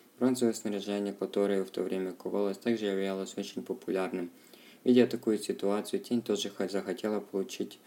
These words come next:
свою долю прибыли. Так они заплатили большую цену, чтобы нанять торгового молота. Наряду с постоянной, постоянной поддержкой игровой студии Тени, торговый молот вырос в широ-, ш-, шокирующую фигуру, стал сно-,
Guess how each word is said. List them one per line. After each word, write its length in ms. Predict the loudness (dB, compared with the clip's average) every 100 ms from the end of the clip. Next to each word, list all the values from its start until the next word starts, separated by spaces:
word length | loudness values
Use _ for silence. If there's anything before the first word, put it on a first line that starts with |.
| -14
свою 340 | -2 2 4
долю 280 | 4 4 2
прибыли. 520 | 2 2 4 2 -2 -8 -20 -20 -20 -20 -20 -20 -20 -20 -20 -12 -2
Так 220 | 0 0
они 160 | 0 0
заплатили 520 | -2 -2 -2 0 0
большую 420 | 2 0 0 -4
цену, 280 | -2 -2 -2
чтобы 260 | -2 -4 -2
нанять 380 | -4 -4 -4 -2
торгового 440 | -2 0 0 0
молота. 540 | -2 -4 -4 -6 -10 -12 -16 -20 -8
Наряду 280 | -4 0 0
с 100 | 0
постоянной, 480 | -2 -2 -2 -2 -4 -8
постоянной 500 | -8 -2 0 0 -2
поддержкой 720 | -2 0 0 0 -2 -4 -4 -8 -20 -20 -20 -6
игровой 500 | -6 0 2 4 2
студии 480 | 0 4 4 4 0
Тени, 480 | 2 4 4 2 -2
торговый 380 | -4 2 4 4
молот 360 | 0 0 -2 2
вырос 280 | 0 0
в 160 | -6 -2
широ-, 340 | 0 2 2 -2
ш-, 380 | -10 -14 -16 -18 -20 -20 -4
шокирующую 640 | -2 4 6 6 2 -6
фигуру, 440 | -2 0 2 0 -4
стал 280 | 0 2 2
сно-, 280 | -2 -6